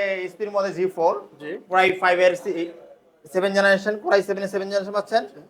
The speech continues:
Speaker 1: আট জিবি র্যাম, দুইশো ছাপ্পান্ন এসএসডি, চার জিবি গ্রাফিক্স কার্ড, এইট forty জি ফোর। আর এই ল্যাপটপটি পুরো প্রাইস ছিল আমাদের, আহ,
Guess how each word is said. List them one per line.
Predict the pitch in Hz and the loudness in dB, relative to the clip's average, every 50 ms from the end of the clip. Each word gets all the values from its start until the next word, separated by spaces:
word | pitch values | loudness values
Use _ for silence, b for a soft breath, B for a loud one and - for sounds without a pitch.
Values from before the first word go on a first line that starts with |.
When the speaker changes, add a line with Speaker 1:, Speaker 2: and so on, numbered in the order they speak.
| _ _ _ - | _ _ _ -4
Speaker 1:
আট | - 151 160 170 160 | 0 2 2 2 2
জিবি | 160 196 190 196 | 0 0 2 4
র্যাম, | 185 185 202 208 | 4 4 2 0
দুইশো | 185 185 185 | -2 -4 -4
ছাপ্পান্ন | 196 190 196 196 196 | -4 -6 -4 -2 -4
এসএসডি, | 196 196 214 202 220 | -4 -4 -8 -10 -10
চার | 220 - 220 196 185 180 | -4 2 4 4 4 4
জিবি | 175 180 180 | 0 -6 -4
গ্রাফিক্স | 160 175 170 190 185 - | -4 -4 -4 -4 -6 0
কার্ড, | 220 220 233 240 - - | 2 2 2 2 0 -6
এইট | 170 - - - | -10 -6 2 4
forty | 196 190 185 190 202 | 4 4 6 4 0
জি | 170 180 185 | 0 0 -4
ফোর। | 180 208 208 254 440 - - _ _ _ _ _ _ - | 0 0 0 0 0 -6 -14 _ _ _ _ _ _ -4
আর | 151 151 156 156 | 0 2 2 4
এই | 160 170 175 180 | 2 0 -2 -4
ল্যাপটপটি | 175 180 175 175 180 185 202 | 0 -2 -2 -2 -2 -8 -6
পুরো | 196 208 208 214 | -2 -2 0 2
প্রাইস | 208 208 196 196 196 | 4 4 4 4 2
ছিল | 208 208 | 0 -2
আমাদের, | 208 208 208 202 208 214 214 208 | 0 2 0 0 0 0 0 2
আহ, | 214 196 185 185 185 185 185 185 | 4 4 4 6 4 4 2 0